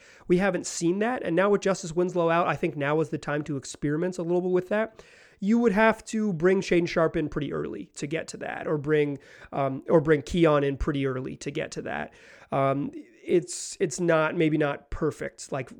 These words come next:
just with who you have available wise. But avoiding that Ant Plus bench lineup in creative ways, you gotta do it, and trying to shave three, four minutes off everybody's time. What I assumed was Nurk was gonna play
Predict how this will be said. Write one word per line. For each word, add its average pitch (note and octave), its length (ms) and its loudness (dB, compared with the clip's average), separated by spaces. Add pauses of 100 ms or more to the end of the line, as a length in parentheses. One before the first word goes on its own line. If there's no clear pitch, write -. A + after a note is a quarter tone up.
(140)
just - 220 -6
with C#3+ 160 -4
who - 180 -2
you D3 140 2
have B2+ 200 -4
available C3 480 -4
wise. - 380 -8 (420)
But D#3 360 4
avoiding E3 600 6
that E3 260 2
Ant D#3+ 220 0
Plus D#3+ 260 -4
bench C#3+ 360 -2
lineup D#3+ 360 0
in C3+ 100 -6
creative C#3+ 400 0
ways, D3 420 0
you C#3 80 -6
gotta C#3 280 -2
do D#3+ 220 4
it, E3 180 0
and C3 260 -8
trying D3 320 -2
to D3+ 100 -6
shave D3 420 0 (300)
three, - 280 -2
four D#3+ 200 2
minutes D3+ 300 2
off C#3 240 -2
everybody's D3 720 0
time. C3 400 -2 (800)
What F3+ 100 8
I F3 120 8
assumed B3+ 420 2
was F#3 160 2
Nurk F3+ 220 4
was D#3+ 100 -4
gonna D#3 180 2
play D3+ 320 2